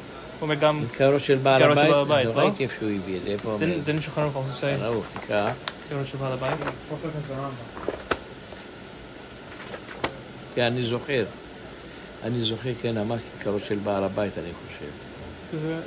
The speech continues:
Speaker 1: אני כיכרות של בעל הבית, הוא גם מביא.
Speaker 2: מרן
Speaker 1: רבי
Speaker 2: הביא
Speaker 1: עקיבא.
Speaker 2: את זה.
Speaker 1: אמ, פיין. ואיתמר עלה, רבי יוחנן אומר,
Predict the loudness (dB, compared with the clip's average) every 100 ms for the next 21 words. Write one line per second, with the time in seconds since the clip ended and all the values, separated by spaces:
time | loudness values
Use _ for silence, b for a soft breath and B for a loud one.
0 | -6 -4 -6 4 4 6 4 4 4 2
1 | 0 -4 -2 -2 -4 -4 -4 -8 -8 -4
2 | 0 0 0 2 2 0 -4 -10 -12 -14
3 | -12 -12 -12 -12 -14 -16 -14 -14 -14 -14
4 | -14 -14 -6 -4 -2 0 -2 -4 -10 -6
5 | -2 -2 0 4 6 8 10 10 10 8
6 | 8 4 4 4 6 6